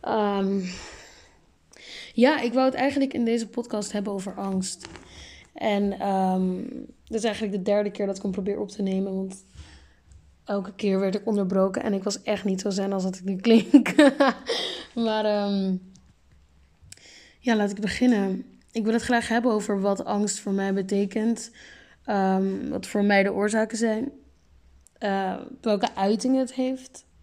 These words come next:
Effecten op mijn lichaam. Zorgen voor anderen en voor dieren. Zeg maar, wat doet het in mijn sociale leven? En, ehm, ja, doen wat je, zeg maar, wat je dagelijkse ding dan is. En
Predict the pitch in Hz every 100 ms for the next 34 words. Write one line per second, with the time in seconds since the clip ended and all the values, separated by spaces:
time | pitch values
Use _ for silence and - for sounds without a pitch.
0 | - _ _ _ _ _ - 208 - 220
1 | 220 226 220 208 202 202 196 202 - -
2 | 226 240 254 254 247 - _ _ - -
3 | - 202 208 202 202 190 190 - 190 196
4 | 202 196 196 190 190 202 214 196 202 214
5 | 190 214 226 220 214 - 226 208 196 196
6 | 202 196 202 208 208 208 202 247 285 -
7 | - - - - - - - 220 220 220
8 | 214 208 208 208 202 - 58 - - _
9 | _ _ _ _ _ _ _ - - -
10 | 202 202 208 214 202 196 190 190 - -
11 | - - 202 196 196 185 190 180 208 202
12 | 185 190 180 226 226 190 185 196 - -
13 | 208 196 190